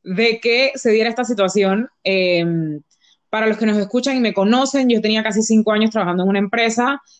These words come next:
dedicaba alma, vida, corazón, mis fines de semana, o sea, todo, todo, todo, todo, todo, todo. Un trabajo que amé muchísimo, pero bueno, dadas las circunstancias de covid, un recorte global y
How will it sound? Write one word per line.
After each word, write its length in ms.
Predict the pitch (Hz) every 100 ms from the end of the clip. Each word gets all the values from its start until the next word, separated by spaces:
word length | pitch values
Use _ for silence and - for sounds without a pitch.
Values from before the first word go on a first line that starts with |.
| -
dedicaba 400 | 202 202 208 214
alma, 340 | 233 240 240
vida, 320 | 220 240 247 -
corazón, 440 | 202 180 208 214
mis 160 | 220 208
fines 200 | 220 233
de 60 |
semana, 600 | 202 190 202 208 214 214 - 185 -
o 100 | 185
sea, 300 | 185 165 -
todo, 400 | 220 208 226 240
todo, 260 | 220 202 196
todo, 200 | 196 196
todo, 220 | 196 190
todo, 180 | 196 185
todo. 280 | 202 254 - - - -
Un 140 | - 233
trabajo 280 | 226 240
que 60 | 247
amé 200 | 214 214
muchísimo, 960 | 226 240 233 - 269 - 269 254 320 339
pero 220 | 320 330
bueno, 220 | 320 254 226
dadas 160 | 233
las 100 | 254
circunstancias 600 | 226 214 202 208 202 226
de 100 | 220
covid, 360 | 226 247 269 302 - _ - _ -
un 220 | 233 240
recorte 420 | 240 233 240 254 233
global 720 | 202 214 202 190 202 214 294 -
y 360 | 233 226 233